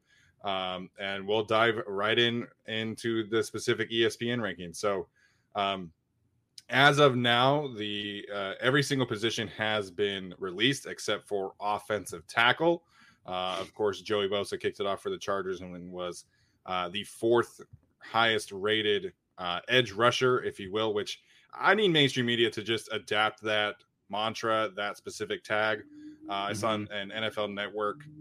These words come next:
Speaker 1: graphic that had Khalil Mack as a linebacker and Randy Gregory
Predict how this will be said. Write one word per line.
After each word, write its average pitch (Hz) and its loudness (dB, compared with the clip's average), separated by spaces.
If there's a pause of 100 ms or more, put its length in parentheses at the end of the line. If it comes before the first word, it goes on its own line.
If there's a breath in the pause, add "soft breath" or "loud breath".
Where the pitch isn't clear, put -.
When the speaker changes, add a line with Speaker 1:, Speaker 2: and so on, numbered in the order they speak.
(300)
Speaker 1:
graphic 107 0
that 98 -6
had 101 -4 (120)
Khalil 104 0
Mack 104 -2
as 98 -6
a - -8
linebacker 107 -2
and 95 -10
Randy 101 -6
Gregory 101 -2